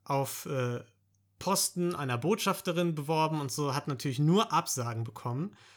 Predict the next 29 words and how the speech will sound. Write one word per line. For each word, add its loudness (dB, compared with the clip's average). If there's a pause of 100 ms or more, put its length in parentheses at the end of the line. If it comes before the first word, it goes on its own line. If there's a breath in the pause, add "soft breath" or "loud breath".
(520 loud breath)
weil 4
damals 4
nur 4
sechs 2
der 0
tausendfünfhundert 0
Diplomatinnen, -2
äh, -4
und -6
Diplomaten -6 (880 soft breath)
der -2
U 0
S -2
A 0
Frauen 0
waren. -2 (1080)
Und 0 (300)
obwohl 2
sie -2
sich 0
mehrfach 2
beworben -2
hat, -2
das -6
Außenministerium 0
hat -6
immer 0
gesagt, -2
„Nee, -2